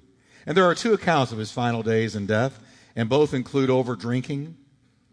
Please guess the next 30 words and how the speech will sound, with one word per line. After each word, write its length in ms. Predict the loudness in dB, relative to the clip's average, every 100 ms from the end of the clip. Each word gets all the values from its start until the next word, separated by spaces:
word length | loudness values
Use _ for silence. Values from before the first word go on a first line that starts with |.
| _ _ _
slipping 420 | -16 -4 -2 0 0
into 180 | 2
a 60 | 0
fever, 480 | 0 -2 0 -4 -8 -14 _ _ _ _ _ _ -6
and 160 | -2
dying. 560 | 0 0 0 -6 -10 -16 -20 _ _ _ _ _
He 120 | -4
conquered 400 | 0 0 0 -2
the 60 | 0
world, 280 | 2 2
but 60 | 0
he 80 | -4
couldn't 220 | -4 -4
conquer 360 | -2 -2 -2 -4
himself. 460 | -4 -2 -2 -2
Folks, 240 | -4 -6 -6
there's 120 | -8
a 40 |
real 200 | -4 -2
lesson 360 | 0 -2 -2 -6
here. 260 | -6 -8 -14 _ _ _ _ _ _ _
He 100 | -6
conquered 400 | -2 -4 -4 -6
the 80 | -8
world, 300 | -6 -6 -4
but 80 | -6
he 60 |
couldn't 240 | -8 -10 -8
conquer 360 | -8 -8 -10
himself. 600 | -12 -10 -10 -12 -14 -20